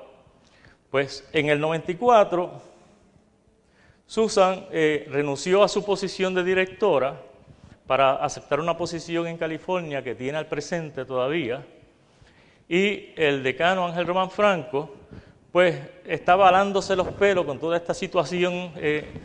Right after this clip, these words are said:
en el departamento y nombró al doctor Kant, quien era director de anatomía,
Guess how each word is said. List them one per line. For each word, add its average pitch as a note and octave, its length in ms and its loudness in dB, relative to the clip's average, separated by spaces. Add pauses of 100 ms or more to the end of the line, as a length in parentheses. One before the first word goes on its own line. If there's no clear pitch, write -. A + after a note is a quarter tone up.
(100)
en D3 120 -2
el F3 100 2
departamento F3 800 -2 (880)
y F#3 480 0 (300)
nombró E3+ 520 2
al F3+ 120 6
doctor F#3+ 480 0
Kant, D#3 280 0 (320)
quien E3 200 -2
era G3+ 320 4
director D3 680 2
de G3+ 240 2
anatomía, F#3+ 800 -2